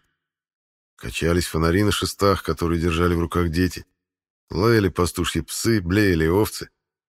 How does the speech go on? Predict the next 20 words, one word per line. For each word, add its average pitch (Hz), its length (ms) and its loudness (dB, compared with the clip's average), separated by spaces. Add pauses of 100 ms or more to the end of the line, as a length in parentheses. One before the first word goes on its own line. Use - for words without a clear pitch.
(460)
Отара 101 380 0
собиралась 90 560 0
в 76 40 -2
один 82 180 0
сплошной 87 500 -2
поток 90 460 0
из 78 80 -2
шерсти 82 480 -2
и 78 40 -2
копыт, 95 500 -2 (300)
который 90 380 -2
тёк 98 340 0
к - 80 -4
ограждениям. 78 760 0 (1120)
А 80 120 -6
где-то 104 340 2
сбоку 98 440 4
вели 110 240 6
стадо 110 300 4
поменьше, 98 600 2